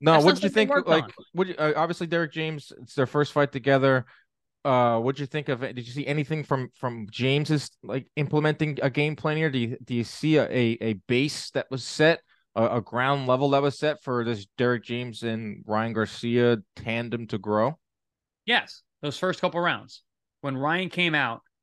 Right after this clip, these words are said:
Speaker 2: and was flashing a good hard jab.
Speaker 1: Mm-hmm.
Speaker 2: He was a different. He looked like a different guy. He was throwing a different hard, uh, a hard, solid jab, and he's also, also throwing right hands, and he did that all throughout the night.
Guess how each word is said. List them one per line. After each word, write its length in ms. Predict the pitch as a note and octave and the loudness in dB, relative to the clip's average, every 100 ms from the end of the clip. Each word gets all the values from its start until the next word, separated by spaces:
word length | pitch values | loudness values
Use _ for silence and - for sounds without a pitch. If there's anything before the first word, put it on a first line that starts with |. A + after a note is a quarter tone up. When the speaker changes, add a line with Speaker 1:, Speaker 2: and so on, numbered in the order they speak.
| _ | _
Speaker 2:
and 80 | - | -6
was 160 | C3+ C3 | -6 -4
flashing 460 | - D3 C#3+ C#3+ | -2 -2 -2 -8
a 240 | C#3+ C#3 B2 | -4 -6 -4
good 340 | D#3 E3+ D#3 - | 0 0 -2 -10
hard 400 | - D3 D3 C#3+ | -10 -2 -2 -2
jab. 320 | B2 B2+ A2 F#2+ - | -6 -6 -6 -10 -12
Speaker 1:
Mm-hmm. 240 | G#2 G2 F#2 _ _ _ _ | -10 -8 -12 _ _ _ _
Speaker 2:
He 60 | C3+ | -6
was 80 | C#3+ | -4
a 60 | C3+ | -2
different. 320 | E3 F3 D3+ | -4 -4 -2
He 80 | F#3+ | 2
looked 180 | A3+ | 2
like 160 | F#3 E3 | 2 0
a 60 | D3+ | -2
different 300 | D#3 C#3+ A#2+ | -6 -4 -6
guy. 160 | G2+ - _ _ | -10 -14 _ _
He 60 | D3 | -4
was 140 | C#3+ | -2
throwing 160 | F#3+ E3+ | 0 0
a 40 | |
different 220 | C#3+ F3+ F#3 | -2 -2 0
hard, 260 | F#3 C#3+ | 0 -2
uh, 200 | C3 C3+ A#2+ - | -6 -8 -10 -14
a 40 | |
hard, 320 | - F#3 G#3+ F3+ | -4 0 0 -2
solid 360 | - F#3 E3+ D#3+ | -6 -2 -2 0
jab, 200 | C#3+ D3 - - | -2 -2 -6 -2
and 80 | |
he's 120 | C#4+ C4+ | 0 0
also, 180 | B3+ - - | -2 -8 -16
also 380 | - G3 A3+ F#3+ | -4 -4 -2 -2
throwing 220 | F#3 F3+ | -2 -4
right 180 | D#3 D3+ | -2 -2
hands, 260 | C3+ A#2+ A2+ | -2 -6 -8
and 80 | D3 | -4
he 60 | |
did 120 | G#3 G#3+ | -2 0
that 180 | F3 - | -2 0
all 160 | D#3 D3 | -2 -2
throughout 260 | D3 B2 | -2 -8
the 80 | A#2 | -8
night. 200 | A2+ A2 | -12 -14